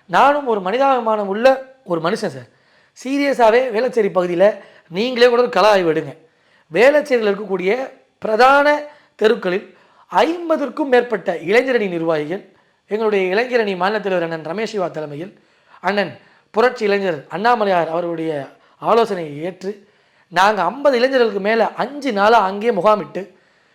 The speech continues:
நாங்க எங்கேயுமே போல சார். போட் எடுத்துக்கிட்டு தெரு தெருவா போய் பன்னு,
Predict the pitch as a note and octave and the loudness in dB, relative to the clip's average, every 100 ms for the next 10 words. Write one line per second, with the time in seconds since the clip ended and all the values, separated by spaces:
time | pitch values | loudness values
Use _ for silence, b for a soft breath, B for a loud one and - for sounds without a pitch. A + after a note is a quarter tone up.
0 | _ _ E3+ A3 C4+ A3 A3+ C4 B3+ A#3 | _ _ 0 2 2 0 0 2 2 4
1 | A#3 A3+ F3 D#3+ b b b C#3+ F3 B3+ | 4 4 2 -2 b b b 0 6 6
2 | - A3 G3+ G3 E3+ G3+ G#3+ B _ A3+ | 8 4 2 -4 0 0 0 B _ 2
3 | C#4 - B3+ B3 B3+ G#3 G#3+ G3+ D#3 F#3 | 2 4 6 6 4 2 0 0 0 0
4 | G#3+ G3+ | 0 -6